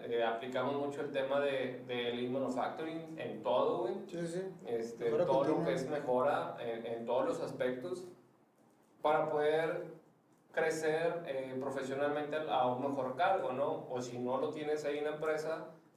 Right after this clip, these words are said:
Speaker 1: pues, bus-, buscar una mejor posición en otra empresa, güey.
Speaker 2: Sí, y, y acá,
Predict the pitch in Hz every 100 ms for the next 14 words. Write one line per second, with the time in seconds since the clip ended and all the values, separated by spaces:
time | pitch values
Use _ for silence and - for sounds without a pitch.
0 | - 143 135 131 127 131 131 135 131 151
1 | 156 139 135 147 139 127 127 127 131 131
2 | - - - 123 117 117 123 120 139 165
3 | - - 107 196 208 208 175 175 170 180